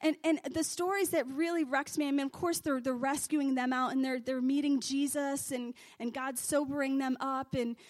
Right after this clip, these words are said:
all of these amazing things. But when the, the people who actually minister in those fields, when you hear them say that, "I'm loving the people who are in the industry, and I'm loving the people who are actually put them there." Come on, that's crazy.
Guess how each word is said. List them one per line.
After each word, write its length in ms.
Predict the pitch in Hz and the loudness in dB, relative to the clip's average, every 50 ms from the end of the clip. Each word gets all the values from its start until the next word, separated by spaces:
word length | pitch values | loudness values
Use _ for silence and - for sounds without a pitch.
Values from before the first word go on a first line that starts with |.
| - - _ - | -20 -20 _ -6
all 180 | 254 285 311 330 | -4 -2 -2 0
of 60 | 311 | 0
these 180 | 311 311 294 320 | 0 0 4 4
amazing 360 | 294 285 277 285 277 277 262 | 4 4 4 4 2 0 0
things. 360 | - 277 269 262 247 247 - | -2 -2 -2 -2 -2 -4 -4
But 220 | - 285 269 254 - - - - - - - | -4 -4 -6 -6 -6 -12 -20 -20 -20 -10 -4
when 180 | 277 285 285 | -2 0 0
the, 80 | 277 262 - - - | -2 -2 -6 -8 -6
the 100 | 311 294 | -6 -4
people 440 | - - - 330 359 349 381 370 - | -4 -4 -4 -4 -4 -2 -4 -4 -2
who 180 | - 311 - | -2 -2 -2
actually 400 | - 269 285 - - - 330 294 | -2 -4 -4 -4 -4 -2 0 2
minister 480 | 277 269 285 302 311 320 - - 320 294 | 2 2 2 2 0 -2 -2 -4 -4 -4
in 100 | 262 262 | -2 -2
those 240 | 262 254 254 - - | -4 -4 -6 -8 -8
fields, 340 | - 285 294 294 277 254 | -6 -6 -4 -4 -4 -4
when 140 | 254 262 262 | -4 -2 -2
you 100 | 254 247 | -2 -2
hear 280 | 247 - - 311 320 330 | -4 -4 -4 -2 -2 0
them 160 | 311 311 285 | 0 0 0
say 540 | 247 - - - 277 254 233 226 208 214 208 - - - _ _ _ _ - - - _ - | -2 -2 -4 -4 -4 -4 -4 -6 -6 -8 -12 -16 -20 -20 _ _ _ _ -20 -20 -20 _ -6
that, 100 | - 277 | -4 -2
"I'm 280 | 285 311 294 285 269 | -2 0 0 0 0
loving 340 | 269 269 285 285 285 277 262 | 2 0 0 0 -2 -4 -4
the 100 | 233 233 | -4 -6
people 440 | 233 - - 302 302 302 320 311 294 | -6 -6 -4 -4 -4 -2 -2 -2 -2
who 140 | 277 302 285 | 0 0 0
are 100 | 269 254 | -2 -2
in 180 | - 277 277 | -2 0 0
the 80 | 277 - | 0 0
industry, 560 | - 277 285 294 285 - - - 302 294 285 - | 0 -2 -2 -2 -4 -6 -6 -4 -4 -4 -4 -4
and 140 | 262 262 | -4 -4
I'm 160 | 247 240 240 247 | -4 -4 -4 -2
loving 320 | 247 254 262 262 277 277 | -2 -2 0 0 -2 -2
the 80 | 233 247 | -2 -4
people 440 | - - - 285 285 - 269 269 | -6 -4 -4 -2 -2 -2 -4 -4
who 120 | 240 277 254 | -2 -2 -2
are 100 | 240 226 - | -2 -2 -4
actually 380 | 247 247 - - - 269 254 233 | -6 -8 -6 -8 -8 -8 -8 -8
put 260 | - - 277 262 - | -6 -6 -6 -6 -6
them 240 | - 220 214 214 214 | -8 -8 -8 -8 -8
there." 300 | 190 196 190 190 185 - - _ _ _ _ _ _ _ _ _ _ _ _ _ _ _ _ _ _ _ _ _ _ _ _ _ _ _ _ _ _ - | -8 -10 -10 -14 -16 -20 -20 _ _ _ _ _ _ _ _ _ _ _ _ _ _ _ _ _ _ _ _ _ _ _ _ _ _ _ _ _ _ -20
Come 240 | - - - 269 202 | -16 -12 -10 -10 -10
on, 240 | - - - - - - | -12 -16 -20 -20 -20 -20
that's 180 | - - - | -20 -20 -20
crazy. 480 | - - - - 277 254 - - - | -20 -16 -14 -14 -14 -14 -14 -16 -18